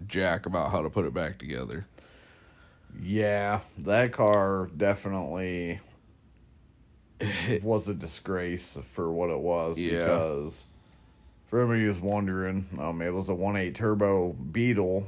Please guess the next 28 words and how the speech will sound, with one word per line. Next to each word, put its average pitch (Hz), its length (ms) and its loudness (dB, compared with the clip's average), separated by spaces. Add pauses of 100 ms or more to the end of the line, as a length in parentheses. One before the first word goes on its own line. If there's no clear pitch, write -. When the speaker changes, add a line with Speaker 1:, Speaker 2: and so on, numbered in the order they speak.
Speaker 2:
um, 78 200 -4
a 71 80 -2
five-speed 104 640 0
car 80 540 0
that 73 240 -2
even 85 180 -4
had 87 160 -2
a 78 60 -4
K 90 240 0
oh 82 80 2
four 73 280 -4
turbo 98 540 2
upgrade, 87 840 0
and 58 240 -8 (1200)
it 98 120 -4
had 113 140 4
a 104 80 4
plethora 107 520 2
of 98 120 2
other 143 280 6
little 98 220 4
things, 92 580 0
but 78 560 0 (240)
it 92 240 2
literally 101 440 2
looked 98 260 0
like 87 180 0
somebody 90 720 0